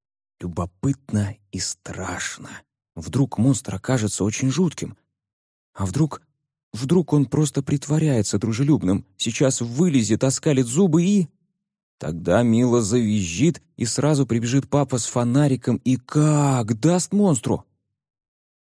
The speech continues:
Из-под кровати показываются две черные мохнатые лапы, похожие на звериные,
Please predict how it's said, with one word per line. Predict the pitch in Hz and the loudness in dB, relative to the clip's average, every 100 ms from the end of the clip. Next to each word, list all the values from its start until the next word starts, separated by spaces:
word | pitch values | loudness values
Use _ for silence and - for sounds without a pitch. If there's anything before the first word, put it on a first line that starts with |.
| _ _ - | _ _ -10
Из-под | - 113 | -4 -2
кровати | - 110 127 123 | 2 2 4 2
показываются | 107 104 - 117 104 101 - 110 | 0 0 2 2 2 2 0 -2
две | 92 101 135 | 0 0 0
черные | - - 156 135 123 110 | -2 0 2 2 2 2
мохнатые | 101 101 - 95 101 - 98 87 | 2 0 -2 -2 -2 -2 -2 -2
лапы, | 87 101 135 - 147 | 0 0 0 0 0
похожие | - 120 107 - 113 104 113 | 0 -4 -4 -2 -2 0 0
на | 101 | 0
звериные, | 95 85 85 87 135 139 | -2 -2 -4 0 2 4